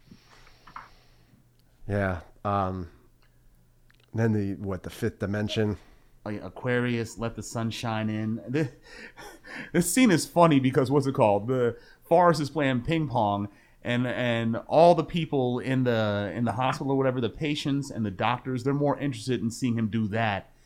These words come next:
Speaker 2: than they are in watching the, the, the astronauts land on the moon for the first time.
Speaker 1: <laughs> And th-, this is where, like, the history comes back in, right? The moon landing, and they kind of, like,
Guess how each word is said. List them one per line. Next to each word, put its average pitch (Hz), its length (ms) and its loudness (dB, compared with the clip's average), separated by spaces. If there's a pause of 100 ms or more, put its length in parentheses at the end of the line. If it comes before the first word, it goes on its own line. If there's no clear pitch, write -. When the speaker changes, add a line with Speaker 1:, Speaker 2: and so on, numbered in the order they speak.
(120)
Speaker 2:
than 127 100 0
they 123 120 2
are 117 240 4
in 110 140 0
watching 117 440 0
the, 104 160 2
the, 104 240 0
the 92 100 -4
astronauts 113 540 -2
land 113 200 -2
on 104 80 0
the 101 60 -2
moon 117 260 2
for 113 120 -6
the - 60 -6
first - 280 -10
time. 85 320 -10 (300)
Speaker 1:
<laughs> 165 100 8 (1500)
And 143 200 10
th-, 135 140 8
this 143 140 6
is 127 80 0
where, 123 140 6
like, 107 180 0
the 104 60 -4
history 117 380 2
comes 104 280 -2
back 98 240 -4
in, 98 120 -4
right? 101 180 -4
The 95 80 -6
moon 113 260 2
landing, 107 580 2
and 104 100 0
they 117 100 2
kind 139 320 -2
of, 131 160 2
like, 107 300 0